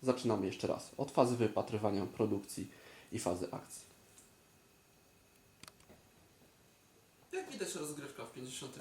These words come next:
pierwszy stan nie jest bardzo skomplikowana. Wykonujemy w zasadzie ciągle te same czynności, czyli podpisujemy kontrakty z, z lokalizacjami, napadamy je albo przyłączamy do naszego stanu.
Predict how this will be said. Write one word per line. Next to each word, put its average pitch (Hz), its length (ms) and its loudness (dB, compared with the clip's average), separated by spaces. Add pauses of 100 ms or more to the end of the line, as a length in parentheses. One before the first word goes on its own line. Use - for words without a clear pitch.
pierwszy - 240 -6
stan 127 380 -6
nie 131 80 0
jest 117 140 0
bardzo 113 240 -2
skomplikowana. 107 800 -6
Wykonujemy 156 360 -6
w - 40 -10
zasadzie 123 340 -4
ciągle 120 300 -8
te - 120 -12
same 107 260 -4
czynności, 104 600 -8
czyli - 200 -14 (520)
podpisujemy 92 500 -8
kontrakty - 540 -8
z, - 200 -4
z 95 100 -8
lokalizacjami, 104 1160 -4
napadamy 107 640 -2
je 101 200 -4
albo 101 240 -2
przyłączamy 104 500 -4
do - 60 -14
naszego 98 300 -8
stanu. 104 380 -4